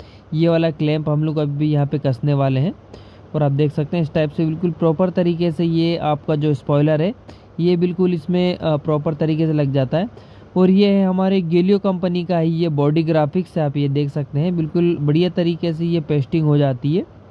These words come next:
और, और काफ़ी प्रीमियम क्वालिटी में रहता है ये, ये वाला <clears throat> Galio का ग्राफिक्स। और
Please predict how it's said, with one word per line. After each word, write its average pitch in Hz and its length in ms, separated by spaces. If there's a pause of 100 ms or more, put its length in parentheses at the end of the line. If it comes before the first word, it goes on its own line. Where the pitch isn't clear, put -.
(1400)
और, 185 160 (240)
और 180 180
काफ़ी 185 300
प्रीमियम 180 420
क्वालिटी 175 480
में 180 140
रहता 156 300
है 160 120
ये, 160 180
ये 175 120
वाला 156 280
<clears throat> 202 200 (220)
Galio 165 560
का 320 180 (460)
ग्राफिक्स। 151 600 (400)
और 185 720